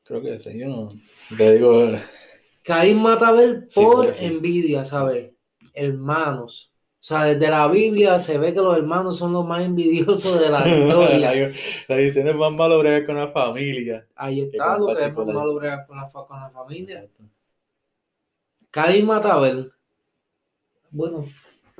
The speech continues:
Speaker 2: da un briquecito. Nos quedamos en Caín y Abel.
Speaker 1: Exacto.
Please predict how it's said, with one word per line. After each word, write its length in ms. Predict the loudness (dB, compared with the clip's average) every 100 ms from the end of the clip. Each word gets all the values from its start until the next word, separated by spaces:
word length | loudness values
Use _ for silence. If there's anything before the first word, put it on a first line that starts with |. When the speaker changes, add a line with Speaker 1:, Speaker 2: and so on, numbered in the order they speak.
| -20 _ _ _ _
Speaker 2:
da 100 | -6
un 160 | -4 -4
briquecito. 800 | -4 -4 -6 -6 -8 -8 -12 -16 _ _ _ _ _ _ _ _ _ -20 _ _ _ _ _ _ -6 -6 -6 _ _ _ _ _ _ _ _ _ _ _ -10
Nos 200 | -6 -4
quedamos 480 | 0 2 2 0 0
en 140 | -4
Caín 340 | -4 -4 -4
y 100 | -4
Abel. 440 | -2 -2 -2 -4 -8 -20
Speaker 1:
Exacto. 560 | -14 -12 -14 -20 -20